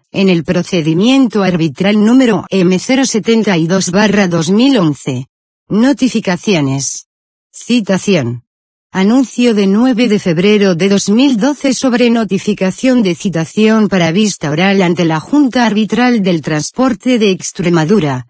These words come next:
en el procedimiento arbitral número M cero setenta y cuatro barra dos mil once. Consejería de Agricultura, Desarrollo Rural, Medio Ambiente y Energía.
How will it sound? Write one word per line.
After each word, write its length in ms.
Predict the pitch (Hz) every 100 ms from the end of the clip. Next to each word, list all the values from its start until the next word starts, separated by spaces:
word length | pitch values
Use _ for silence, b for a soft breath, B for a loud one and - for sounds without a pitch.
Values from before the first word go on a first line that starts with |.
| _
en 200 | 185 190
el 120 | 170
procedimiento 1000 | 165 180 175 180 151 165 233 269 240 208
arbitral 600 | 185 175 170 - 190 214
número 440 | 214 254 247 185 -
M 300 | 190 180 180
cero 260 | - 269
setenta 540 | 269 220 - 185 165 156
y 100 | 151
cuatro 400 | - 254 190 185
barra 380 | 202 202 202 175
dos 200 | 165 170
mil 280 | 220 277
once. 500 | 214 151 - 143 127 - _ _ _ _
Consejería 880 | 226 226 - 196 - 160 190 285 294
de 80 | 247
Agricultura, 960 | 202 208 175 170 143 240 214 220 220 - _
Desarrollo 800 | - 220 - 196 202 226 202 185
Rural, 540 | 170 180 175 165 170 - _ -
Medio 440 | 214 220 226 202 -
Ambiente 680 | 180 190 214 233 190 175 -
y 220 | 180 180
Energía. 760 | 160 151 123 - 180 135 127